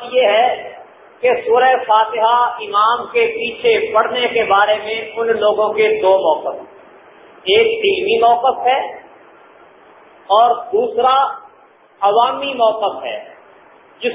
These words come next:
کو جہلاء کا موقف کہا جاتا ہے، جاہلوں کا موقف۔ جو علمی موقف ہے وہ کیا ہے کہ جن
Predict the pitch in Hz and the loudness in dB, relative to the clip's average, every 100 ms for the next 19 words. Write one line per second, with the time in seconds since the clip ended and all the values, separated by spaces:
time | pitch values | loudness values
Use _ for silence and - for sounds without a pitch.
0 | - 539 - 254 220 226 226 262 247 254 | 2 2 2 2 4 4 4 2 2 0
1 | 233 214 214 220 - - 202 175 160 143 | 0 -2 -2 -6 -10 -4 0 0 -2 -6
2 | 143 117 107 - _ _ _ _ _ _ | -8 -10 -12 -20 _ _ _ _ _ _
3 | _ _ _ 214 233 240 240 240 233 208 | _ _ _ -2 0 0 -2 -2 0 0
4 | 165 151 - - - - - - - - | 0 -4 -6 -10 -12 -20 -20 -20 -20 -20
5 | - - - - 214 226 240 269 277 269 | -20 -20 -6 0 2 2 0 -2 0 0
6 | 269 277 262 262 254 254 247 254 247 262 | 2 -2 0 0 2 0 0 2 4 2
7 | 269 - - - _ - 247 - 165 - | 0 -8 -20 -20 _ -2 0 0 -4 -4
8 | - | -4